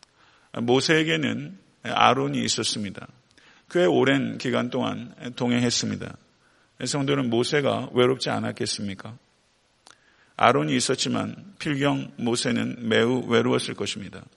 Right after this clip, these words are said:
여호수아에게는 단짝이 있었습니다. 열두 명의 정탐꾼이 있었습니다.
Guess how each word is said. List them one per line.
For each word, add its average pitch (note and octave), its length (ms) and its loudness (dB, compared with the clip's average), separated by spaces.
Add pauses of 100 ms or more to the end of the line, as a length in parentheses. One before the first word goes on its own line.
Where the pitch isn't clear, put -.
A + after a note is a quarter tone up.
(380)
여호수아에게는 C3+ 880 4
단짝이 A#2 480 -2
있었습니다. G2+ 520 -6 (880)
열두 B2 280 4
명의 C3+ 460 0 (640)
정탐꾼이 B2 600 -2
있었습니다. - 720 -8